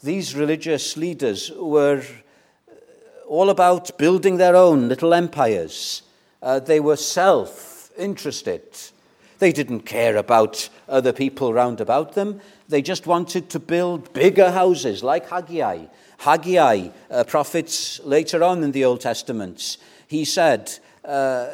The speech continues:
"You've got to consider your ways. Uh, you leave the Lord's house in ruins, and you're building your own panelled houses." Uh, panelling is what we've got around, uh, the, the building here, uh, at,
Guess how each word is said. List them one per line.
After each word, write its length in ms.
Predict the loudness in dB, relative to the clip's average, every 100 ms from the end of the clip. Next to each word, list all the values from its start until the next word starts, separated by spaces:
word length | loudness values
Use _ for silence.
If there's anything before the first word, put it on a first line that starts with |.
| -8
"You've 200 | -6 2
got 120 | 4
to 80 | 4
consider 480 | 0 -2 -2 2 2
your 240 | 2 2
ways. 680 | 2 0 -4 -8 -8 -8 -10 _ _ -18
Uh, 60 | -4
you 420 | -2 -2 0 0
leave 560 | 2 0 0 0 -2 4
the 120 | 4
Lord's 460 | 8 6 6 2 0
house 400 | 2 0 0 2
in 140 | 4
ruins, 840 | 10 10 10 8 0 -8 -10 -12 -14 _ -6
and 220 | -6 -2
you're 180 | 0 0
building 500 | 2 0 0 -2 -2
your 220 | 0 4
own 360 | 4 4 0 -6
panelled 680 | -4 0 2 2 0 0 0
houses." 720 | 2 2 -2 -6 -6 -10 -12 _
Uh, 120 | -2 -2
panelling 640 | -2 -2 0 0 -2 -4
is 160 | -6
what 200 | -6 -6
we've 160 | -8 -4
got 480 | -2 -2 -8 -14 -14 _ _ -4
around, 580 | 0 0 -2 -8 -8 -8
uh, 260 | -6 -6
the, 480 | -4 -2 0 0 -4 -14 _ _ -20 -20 -10
the 120 | -4
building 400 | -2 -4 -6 -6
here, 360 | -2 0 -2 -6 -12
uh, 340 | -8 -6 -6 -10 -16 -8
at, 420 | -8 -8 -10